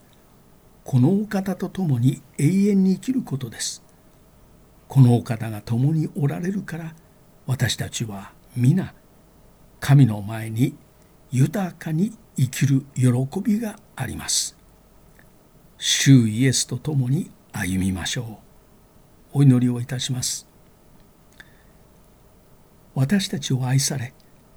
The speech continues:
十字架で命をも差し出され、復活されたイエス・キリストの父なる神様、あなたのお名前を賛美いたします。イエス様が私たちと共に生き、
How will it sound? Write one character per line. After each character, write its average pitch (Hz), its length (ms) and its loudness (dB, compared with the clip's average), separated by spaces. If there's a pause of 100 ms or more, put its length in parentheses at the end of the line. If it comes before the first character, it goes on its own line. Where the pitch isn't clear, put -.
(160)
十 135 240 6
字 147 140 0
架 160 140 -6
で 147 100 -4
命 165 420 -2
を 165 80 -4
も 151 140 -2
差 120 160 -4
し - 100 -6
出 127 120 -4
さ 139 140 -6
れ、 123 160 -10 (360)
復 135 200 -4
活 139 200 2
さ 147 80 0
れ 139 120 4
た 143 100 0
イ 143 120 2
エ 143 60 2
ス・ - 140 0
キ 143 120 -2
リ 151 80 0
ス 143 60 -8
ト 180 100 -4
の 170 120 -6
父 180 240 -6
な 190 80 -2
る 147 80 -4
神 147 200 -4
様、 123 300 -4 (360)
あ 131 100 0
な 117 140 4
た 120 100 -2
の 107 160 -2
お 113 40 -2
名 123 160 0
前 131 200 4
を 127 100 0
賛 147 280 0
美 110 100 0
い 101 40 -10
た 120 140 -6
し - 120 -4
ま 120 80 -4
す。 - 220 -8 (840)
イ 131 80 4
エ 156 60 4
ス - 80 0
様 131 200 0
が 143 160 -2
私 139 360 -2
た 151 100 -4
ち 139 80 -4
と 139 140 -2
共 160 280 -2
に 135 180 2 (100)
生 190 100 0
き、 - 200 -12